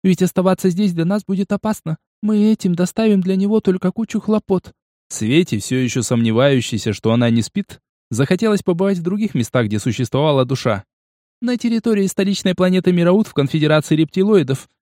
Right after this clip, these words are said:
Его ждёт с остальными жёнами королева Гаоджоу. Она откроет нам портал перехода, и тогда все покинем Землю», обнадёжила Великая, сама не привыкшая к людским реалиям. Они через столовую прошли всю территорию санатория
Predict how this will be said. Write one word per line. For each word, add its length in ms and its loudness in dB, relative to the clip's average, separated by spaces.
Его 240 4
ждёт 240 0
с 60 -8
остальными 420 -2
жёнами 380 2
королева 480 0
Гаоджоу. 600 0
Она 420 2
откроет 480 2
нам 200 2
портал 380 0
перехода, 640 0
и 80 -2
тогда 320 2
все 200 -4
покинем 380 2
Землю», 400 -2
обнадёжила 600 2
Великая, 580 -2
сама 300 -2
не 100 0
привыкшая 480 0
к 60 -6
людским 340 0
реалиям. 500 0
Они 240 -2
через 260 -2
столовую 440 2
прошли 360 -2
всю 140 -2
территорию 560 0
санатория 680 -2